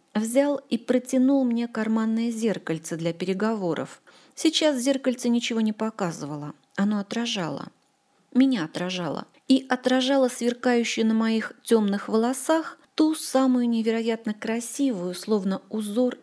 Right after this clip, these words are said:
изморози, коронку. И да, коронка таяла. Но вот мои темные волосы, на которых, к слову, смотрелось это ювелирное произведение искусства просто изумительно, они сверкать начинали,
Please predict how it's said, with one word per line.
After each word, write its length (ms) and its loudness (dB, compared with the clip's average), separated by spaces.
изморози, 500 -4
коронку. 800 -8
И 180 -2
да, 400 -6
коронка 420 0
таяла. 640 -8
Но 300 2
вот 200 -2
мои 240 0
темные 440 -2
волосы, 880 -2
на 120 -2
которых, 640 -2
к 80 -10
слову, 520 0
смотрелось 640 2
это 160 0
ювелирное 560 0
произведение 720 0
искусства 540 0
просто 380 2
изумительно, 1120 0
они 200 4
сверкать 640 -2
начинали, 680 -2